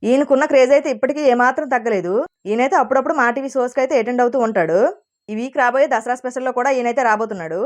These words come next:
చూసి మనసు సీరియల్ అయిపోయాక మా టీవీ షోస్కి అయితే చాలా సార్లు అటెండ్ అయ్యారు ఈయన. ఈయనైతే ప్రజెంట్ మూడు సినిమాలు అయితే చేస్తున్నాడు. తెలుగులో రెండు సినిమాలు, అలాగే కన్నడలో ఒక సినిమా. ఈయనైతే ఇప్పట్లో వచ్చే ఛాన్సెస్ అయితే లేవు. ఈయన రావడం అయితే ఫేక్. నెక్స్ట్ సీజన్కి ఏమైనా వస్తే రావచ్చేమో.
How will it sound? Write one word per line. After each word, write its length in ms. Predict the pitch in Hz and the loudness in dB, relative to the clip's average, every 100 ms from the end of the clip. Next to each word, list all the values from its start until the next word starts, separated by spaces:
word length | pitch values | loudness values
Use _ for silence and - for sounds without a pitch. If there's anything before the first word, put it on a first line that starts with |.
| 359 | -6
చూసి 220 | 220 220 | -8 -4
మనసు 220 | 294 302 | -4 -6
సీరియల్ 300 | 240 262 294 | -4 2 4
అయిపోయాక 280 | 285 277 302 | 4 2 2
మా 160 | 320 247 | 2 0
టీవీ 200 | 269 277 | 0 -2
షోస్కి 320 | 285 254 262 | 2 2 2
అయితే 140 | 262 311 | 0 2
చాలా 280 | 285 233 254 | 4 4 4
సార్లు 240 | 262 269 | 2 2
అటెండ్ 240 | 226 240 220 | 0 0 2
అయ్యారు 220 | 190 170 | 2 0
ఈయన. 160 | 165 180 285 427 _ _ - | -4 -4 -4 -8 _ _ -10
ఈయనైతే 360 | 233 247 262 | -2 0 2
ప్రజెంట్ 380 | 330 254 277 294 | 2 2 0 -4
మూడు 220 | 339 254 247 | -2 -2 0
సినిమాలు 280 | 254 262 | 0 2
అయితే 160 | 269 294 | 2 2
చేస్తున్నాడు. 520 | 285 247 247 190 170 220 403 - _ _ 202 | 2 0 0 -2 2 2 0 -4 _ _ 0
తెలుగులో 280 | 220 262 | 2 4
రెండు 180 | 277 254 | 4 2
సినిమాలు, 280 | 254 247 277 | -2 0 2
అలాగే 260 | 269 233 294 | 4 2 0
కన్నడలో 400 | 262 233 240 233 | -2 -2 0 0
ఒక 100 | 208 | -2
సినిమా. 260 | 196 175 202 392 - _ _ _ _ | -4 -6 -4 -6 -10 _ _ _ _
ఈయనైతే 340 | 202 240 262 370 | -6 -2 -2 0
ఇప్పట్లో 300 | 226 254 269 | 0 2 2
వచ్చే 180 | 240 269 | 2 2
ఛాన్సెస్ 380 | 254 233 247 262 | 0 0 -2 0
అయితే 180 | 240 262 | 2 4
లేవు. 300 | 214 196 180 302 - _ _ _ _ - | 4 2 2 0 -4 _ _ _ _ -4
ఈయన 200 | 220 240 | 0 2
రావడం 280 | 233 240 247 | 4 4 2
అయితే 160 | 262 311 | -4 0
ఫేక్. 360 | 240 233 226 202 392 _ - | 2 2 0 -2 -4 _ -12
నెక్స్ట్ 240 | 196 208 - | -8 -6 0
సీజన్కి 360 | 254 254 247 | 0 2 0
ఏమైనా 240 | 240 240 240 | 2 2 0
వస్తే 180 | 214 247 | 2 2
రావచ్చేమో. 540 | 220 214 214 170 170 | 4 2 -2 -8 -6